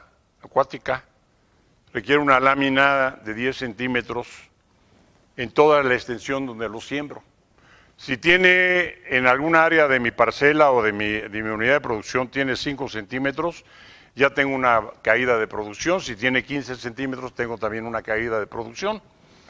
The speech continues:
Entonces, se requieren maquinarias grandes, se requiere equipo sofisticado, y las unidades para producir arroz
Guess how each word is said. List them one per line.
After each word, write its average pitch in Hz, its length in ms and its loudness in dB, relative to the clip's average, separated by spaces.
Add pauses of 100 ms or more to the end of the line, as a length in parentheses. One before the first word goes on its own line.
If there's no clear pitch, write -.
(300)
Entonces, 202 640 2 (480)
se 165 180 -2
requieren 208 680 2 (160)
maquinarias 175 1300 2 (480)
grandes, 170 960 2 (880)
se 127 240 -6
requiere 160 340 2
equipo 151 300 -4
sofisticado, 151 880 0 (640)
y 151 80 -2
las 156 240 4
unidades 185 640 4
para 139 360 4
producir 135 460 -2
arroz 170 600 2